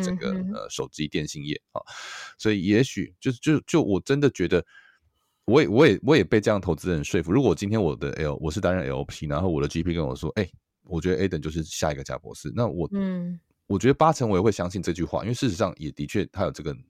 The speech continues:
Speaker 1: 能力，哦。
Speaker 2: 嗯哼。
Speaker 1: 那所以就回到说，在公司治理上面，这个，但我们当然不得，不得其，其门而入或知道这个事情。可是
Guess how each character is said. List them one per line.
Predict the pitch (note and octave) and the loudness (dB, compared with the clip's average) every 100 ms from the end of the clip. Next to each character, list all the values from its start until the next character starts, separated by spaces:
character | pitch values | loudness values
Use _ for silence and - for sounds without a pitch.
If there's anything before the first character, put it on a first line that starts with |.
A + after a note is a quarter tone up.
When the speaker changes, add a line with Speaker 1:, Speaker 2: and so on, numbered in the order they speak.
| _ | _
Speaker 1:
能 | D2 C2+ E2 | -8 -8 -4
力， | F#2 - _ _ _ | -6 -6 _ _ _
哦。 | F3 | -6
Speaker 2:
嗯 | F3 | -6
哼。 | - F3 F3+ G#3 - _ _ | -6 -8 -6 -8 -12 _ _
Speaker 1:
那 | G#2 | -4
所 | G2 | 0
以 | G#2+ | 0
就 | A2+ | 0
回 | F2 | 2
到 | F#2+ F2+ | 2 2
说， | F#2 F2 | -2 -2
在 | G2+ | 0
公 | F#2+ A2 G#2+ | 0 0 0
司 | G#2 - G2 F#2+ | -4 -6 -4 -4
治 | - G#2+ E2 | -2 -2 -2
理 | D2 | -4
上 | A#1 - D2+ | -6 -4 -4
面， | D#2 C#2+ D2+ | -4 -8 -10
这 | E2+ | -10
个， | B1 | -6
但 | G#2+ | -2
我 | F2+ | -2
们 | D2 | 0
当 | D2+ | 0
然 | F2 | 0
不 | D#2 | 0
得， | D#2 C#2 C2 | -4 -4 -4
不 | - | -6
得 | E2+ C#2+ | -4 -4
其， | - - C#2+ - | -4 -8 -10 -8
其 | - | -6
门 | D2+ | -4
而 | D2 | -2
入 | D#2+ | -2
或 | D2+ D#2 | -2 -4
知 | - | -2
道 | D#2+ | -2
这 | D2+ | -2
个 | D2+ | -6
事 | - | -8
情。 | C#2+ | -10
可 | B1+ D#2+ | -8 -4
是 | G#2+ | -2